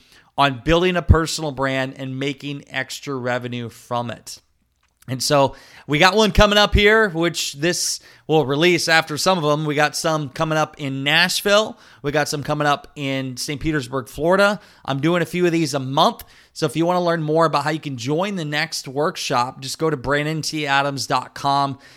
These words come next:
and click on the area where it says workshop. You can learn more about just the next workshop we have, where I go deep intensive of everything I've learned on building a brand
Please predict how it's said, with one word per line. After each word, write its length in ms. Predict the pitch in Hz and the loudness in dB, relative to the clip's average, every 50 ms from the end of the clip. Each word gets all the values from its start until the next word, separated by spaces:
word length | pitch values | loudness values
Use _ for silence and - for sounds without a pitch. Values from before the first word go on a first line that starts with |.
| - _ _ | -20 _ _
and 100 | 127 120 | -16 -6
click 220 | - 147 147 143 | -2 -2 -2 -2
on 80 | 156 139 | -2 -2
the 80 | 139 | 0
area 220 | 135 135 135 135 131 | 0 2 2 2 0
where 100 | 127 127 | -2 -4
it 60 | - | -4
says 200 | - 135 113 107 | -6 -6 -8 -6
workshop. 800 | 110 131 151 156 156 - - 170 156 147 147 147 - - - - _ _ _ _ _ - | -4 -2 -2 -2 -2 -4 -2 0 0 2 0 0 -2 -6 -14 -16 _ _ _ _ _ -10
You 100 | 135 127 | -8 -6
can 160 | 151 151 143 | -4 -2 -2
learn 160 | 139 135 131 | -2 -2 -2
more 240 | 135 131 135 135 135 | -2 0 2 2 0
about 440 | 131 123 123 123 123 127 - - _ _ _ _ - | 2 2 2 2 2 0 -2 -8 _ _ _ _ -12
just 400 | 120 113 - - - _ _ _ | -10 -8 -8 -8 -10 _ _ _
the 60 | 117 | -12
next 260 | 113 107 104 - - | -12 -10 -12 -8 -4
workshop 400 | 156 196 196 - - 135 110 - | -4 -4 -4 -4 -4 -4 -4 -4
we 120 | 107 98 | -6 -10
have, 220 | 90 95 101 101 - | -8 -10 -10 -12 -12
where 160 | - 120 117 | -6 -4 -4
I 60 | 117 | -2
go 240 | 113 117 131 127 120 | -2 0 0 0 0
deep 320 | 120 107 143 190 190 - | -2 -2 -2 -2 0 -2
intensive 720 | 170 143 131 - - - 196 208 196 - 151 123 113 98 - _ _ - _ _ | -4 -6 -6 -4 0 0 0 0 0 -2 -2 -2 -4 -4 -8 _ _ -20 _ _
of 80 | 123 135 | 0 0
everything 420 | 151 156 175 160 139 - 139 131 | 0 2 2 -2 -2 -2 -2 -2
I've 100 | 131 120 | -2 -2
learned 220 | 120 127 127 123 120 | 0 -2 0 0 -2
on 80 | 117 | -4
building 260 | 104 131 127 127 127 120 | -2 -2 -2 -2 -2 -4
a 60 | 110 | -4
brand 420 | - 113 110 110 110 110 104 104 | -2 -2 -2 0 -2 -4 -6 -8